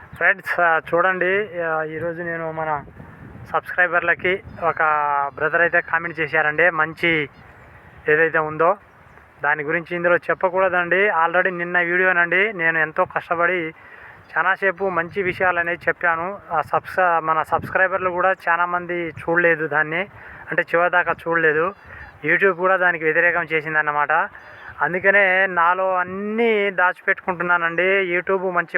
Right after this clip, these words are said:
ప్లాట్‌ఫారం ఉందనేసి, ఉందని అనుకున్నాను, కానీ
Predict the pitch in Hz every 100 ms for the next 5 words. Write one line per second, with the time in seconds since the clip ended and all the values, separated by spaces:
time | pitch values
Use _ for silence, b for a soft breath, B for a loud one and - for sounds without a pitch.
0 | - - 160 - 180 180 170 170 165 165
1 | 147 180 185 B B B B B - 165
2 | 180 190 202 175 175 196 196 175 175 214
3 | - - - - - 160